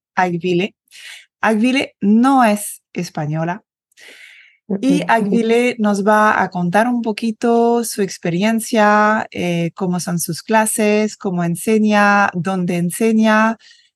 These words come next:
Speaker 1: para poder explicarnos también su contexto y entender su situación.
Speaker 2: Sí.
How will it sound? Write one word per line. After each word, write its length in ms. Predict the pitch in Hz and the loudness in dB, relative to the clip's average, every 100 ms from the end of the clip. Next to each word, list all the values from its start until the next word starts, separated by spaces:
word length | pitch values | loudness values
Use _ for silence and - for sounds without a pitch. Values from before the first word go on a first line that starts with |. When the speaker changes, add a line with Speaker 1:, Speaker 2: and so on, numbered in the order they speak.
| _ _ | _ _
Speaker 1:
para 260 | - 190 196 | 0 2 2
poder 640 | 208 208 214 226 233 226 - | 2 2 4 4 2 0 -4
explicarnos 760 | 190 - 190 190 185 196 208 | -8 -4 -4 0 0 0 -2
también 380 | 208 196 202 208 | -2 0 0 -2
su 180 | - 208 | -4 -4
contexto 680 | 196 180 190 - - 214 220 | -2 -2 -2 -4 -2 2 2
y 60 | |
entender 480 | 190 175 175 170 190 | 2 0 -2 -2 -2
su 140 | 185 190 | -4 -6
situación. 720 | 185 165 170 151 - 147 - _ _ _ _ _ _ _ _ _ _ _ _ _ _ | -6 -4 -4 -4 -8 -10 -10 _ _ _ _ _ _ _ _ _ _ _ _ _ _
Speaker 2:
Sí. 140 | 185 | -14